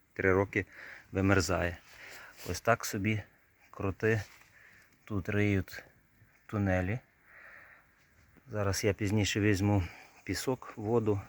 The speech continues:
і замию ці всі дзюрки. А сама, сама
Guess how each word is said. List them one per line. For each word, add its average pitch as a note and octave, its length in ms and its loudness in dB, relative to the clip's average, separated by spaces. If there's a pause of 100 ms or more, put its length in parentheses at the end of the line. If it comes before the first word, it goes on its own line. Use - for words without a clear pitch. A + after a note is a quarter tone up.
(120)
і G2 440 2
замию G2 480 2
ці - 180 -8
всі F2+ 300 -6 (1000)
дзюрки. G#2 480 -2 (1200)
А A2 340 4 (1500)
сама, A#2+ 540 4 (3750)
сама A#2 600 -6